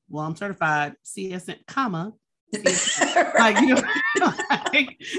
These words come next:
Speaker 1: like, start using, actively use that language, actively use some of those, um,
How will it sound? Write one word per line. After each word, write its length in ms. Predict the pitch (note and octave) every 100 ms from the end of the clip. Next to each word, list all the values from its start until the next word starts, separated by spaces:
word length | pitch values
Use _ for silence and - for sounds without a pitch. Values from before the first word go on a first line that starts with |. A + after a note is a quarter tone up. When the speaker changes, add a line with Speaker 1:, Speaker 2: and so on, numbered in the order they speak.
| -
Speaker 1:
like, 200 | G#3+ G#3
start 400 | - G#3 G#3+ G#3
using, 680 | F#3+ E3+ G3 A3+ A#3+ G#3 G3+ E3+
actively 600 | F#3+ A3 A#3+ G#3+ G#3+ A3
use 580 | F3+ F#3 F#3 F3+ E3+ - _ _
that 180 | D#3 C#3+
language, 640 | D#3 E3+ F3+ G3 G3 F#3 -
actively 400 | E3 - E3 F3
use 320 | D#3+ E3+ E3
some 160 | E3+ D#3+
of 80 | C#3+
those, 400 | D3+ D3+ D3 D3
um, 640 | D#3 D3 C#3+ C#3 C3+ C#3